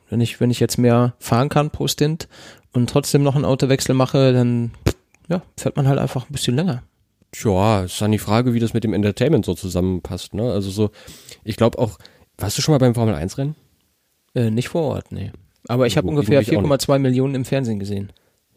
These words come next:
Speaker 2: Ja, ich nämlich auch. Und irgendwann so nach, nach vierundfünfzig Runden denkst du dir so, „Boah, jetzt, jetzt reicht auch.“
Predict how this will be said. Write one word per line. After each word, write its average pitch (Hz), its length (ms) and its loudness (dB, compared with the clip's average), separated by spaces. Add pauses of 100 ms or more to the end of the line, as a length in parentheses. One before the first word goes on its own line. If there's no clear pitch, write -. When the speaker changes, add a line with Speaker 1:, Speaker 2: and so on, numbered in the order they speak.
(220)
Speaker 2:
Ja, 135 140 -6
ich 143 120 -4
nämlich 139 260 0
auch. 95 320 0
Und 107 280 -6
irgendwann 135 400 4
so 131 100 4
nach, 127 280 2
nach 123 280 -4 (260)
vierundfünfzig 139 640 2
Runden 127 220 2
denkst 139 180 2
du 147 100 -4
dir 147 140 2
so, 143 140 2
„Boah, 95 460 2
jetzt, - 280 -4
jetzt 107 400 -6 (300)
reicht 110 340 0
auch.“ 76 240 -8